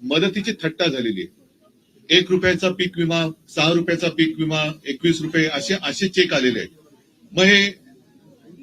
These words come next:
जी शेतकऱ्याची थट्टा करणाऱ्या कंपन्या आहेत त्याच्यावरती सरकार कारवाई करणार आहे का? आणि असे अनेक प्रश्न आहेत. या प्रश्नाच्या निमित्ताने हे अधिवेशन जे सुरू आहे त्याच्यामध्ये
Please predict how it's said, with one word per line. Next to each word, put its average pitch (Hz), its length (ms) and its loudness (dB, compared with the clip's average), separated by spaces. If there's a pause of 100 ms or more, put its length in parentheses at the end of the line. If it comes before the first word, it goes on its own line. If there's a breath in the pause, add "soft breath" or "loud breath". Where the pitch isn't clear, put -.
(220)
जी 175 100 0
शेतकऱ्याची 185 600 0
थट्टा 156 260 0
करणाऱ्या 180 360 -2
कंपन्या 156 380 0
आहेत 156 120 -4
त्याच्यावरती 175 340 -2
सरकार 170 380 -2
कारवाई 160 360 2
करणार 165 360 2
आहे 147 160 4
का? 104 240 -6 (520 soft breath)
आणि 190 160 2
असे 202 240 0
अनेक 196 280 2
प्रश्न - 320 -2
आहेत. 127 200 -4 (300)
या 185 80 2
प्रश्नाच्या 185 560 0
निमित्ताने 185 380 0
हे 185 60 4
अधिवेशन 170 520 0
जे 170 100 0
सुरू 160 240 -2
आहे 175 100 0
त्याच्यामध्ये 170 580 -2